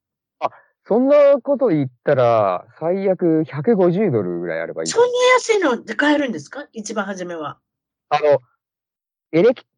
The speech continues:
Speaker 1: エレキベースですけどね。ぼ-、もちろん僕も最初からこのでかいベースを始めたわけじゃなくて、
Speaker 2: はいはいはいはいはいはい。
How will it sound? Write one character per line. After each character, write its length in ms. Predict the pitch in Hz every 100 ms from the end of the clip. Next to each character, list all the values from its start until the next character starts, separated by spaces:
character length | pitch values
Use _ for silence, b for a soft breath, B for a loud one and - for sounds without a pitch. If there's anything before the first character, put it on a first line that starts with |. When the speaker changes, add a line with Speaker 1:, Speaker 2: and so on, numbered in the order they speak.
| -
Speaker 1:
エ 80 | 190
レ 80 |
キ 140 | 240 226
ベ 120 | 226
ー 40 |
ス 60 | 143
で 100 | 92
す 80 | -
け 100 | 85
ど 60 |
ね。 120 | 101 139
ぼ-、 180 | 147 -
も 100 | 170
ち 100 | -
ろ 80 | 202
ん 40 |
僕 180 | 175 180
も 240 | 196 196
最 160 | 180 190
初 140 | 214
か 100 | 196
ら 200 | 180 170
こ 100 | 156
の 100 | 156
で 140 | 151 147
か 140 | 160
い 100 | 131
ベ 160 | 104 101
ー 40 |
ス 140 | -
を 60 | 107
始 180 | 104 101
め 120 | 104
た 100 | 104
わ 80 | 101
け 80 | 220
じ 40 |
ゃ 40 |
な 40 | 214
く 60 |
て、 0 |
Speaker 2:
は 80 | 208
い 60 | 175
は 100 | 202
い 40 |
は 60 | 165
い 20 |
は 40 | -
い 40 |
は 60 | -
い 260 | - 143
は 80 | -
い。 120 | 165